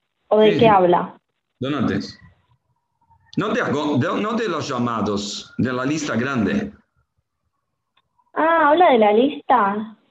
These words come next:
Speaker 2: Sí.
Speaker 1: O sea, lo único que me había dicho era que cambie, que saque la dirección particular
Speaker 2: Ok.
Speaker 1: de la general.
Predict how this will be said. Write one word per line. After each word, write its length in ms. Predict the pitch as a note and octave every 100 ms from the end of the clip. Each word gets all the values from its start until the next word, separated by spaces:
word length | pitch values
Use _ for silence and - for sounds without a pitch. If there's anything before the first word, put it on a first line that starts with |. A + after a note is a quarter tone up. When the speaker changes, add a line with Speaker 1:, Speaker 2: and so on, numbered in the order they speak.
| _
Speaker 2:
Sí. 200 | A#2+ C3
Speaker 1:
O 60 | A3
sea, 140 | A3+
lo 120 | A#3
único 260 | C4 D#4 C4+
que 60 | A#3+
me 80 | A#3+
había 240 | B3+ C#4 C4+
dicho 240 | C#4+ - D4+
era 300 | B3 B3 A#3+
que 240 | A3+ G#3
cambie, 760 | A#3+ A#3 B3 B3+ B3+ B3+ C4 C#4 - _ _ _
que 120 | -
saque 220 | A3+ B3 B3
la 100 | A3+
dirección 480 | G#3+ G#3 G#3 A#3+ A#3
particular 720 | A#3 A3 G#3+ G#3 A3 A3+ B3+ C#4+ D4 _ _ _ _ _ _ _ _
Speaker 2:
Ok. 180 | - G#3
Speaker 1:
de 120 | G#3+
la 440 | G#3 G3 F#3+ F#3+ -
general. 480 | G3+ G3+ G#3 F#3+